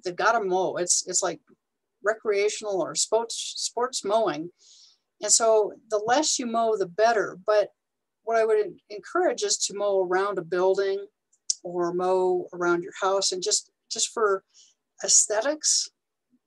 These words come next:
and someplace for the kids to play or be. And then a mow along the fence line helps keep, <laughs> it helps keep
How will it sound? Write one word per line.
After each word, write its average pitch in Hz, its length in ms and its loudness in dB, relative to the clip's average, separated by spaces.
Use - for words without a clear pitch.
and 190 360 -6
someplace 220 500 -4
for 185 760 -4
the 190 80 -8
kids 214 320 -2
to - 180 -12
play 208 440 0
or 175 300 -4
be. 190 400 -4
And 208 100 -6
then 220 100 -2
a 214 40 -4
mow 262 200 2
along 254 440 2
the 226 100 -6
fence 233 360 0
line 294 440 -2
helps - 260 -6
keep, 294 340 -6
<laughs> - 0 -
it - 840 -14
helps 330 440 2
keep 311 340 0